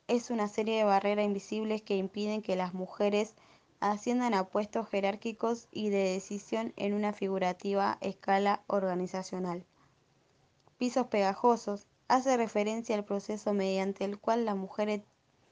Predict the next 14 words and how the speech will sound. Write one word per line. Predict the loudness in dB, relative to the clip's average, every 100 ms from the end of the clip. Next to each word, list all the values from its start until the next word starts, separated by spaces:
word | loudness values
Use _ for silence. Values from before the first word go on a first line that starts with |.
| _ _
tienen | -4 0 0
a | 0
quedarse | 2 0 0 -4 -6
estancadas | -6 -4 -2 0 2 4 6 2 0 _ _ _ _
en | -4
los | -2 -4
puestos | 0 0 0 -2
de | 0
trabajo | 2 4 2 0 0
de | 0
menor | 0 -2 -4
calificación. | -4 -6 -6 -10 -8 -8 -4 -4 -4 -12 _ _ _ _ _
Relación | -4 0 0 0 -2 0 -2
ciencia-tecnología. | -2 -2 0 -2 -2 0 0 0 -4 -4 -4 -4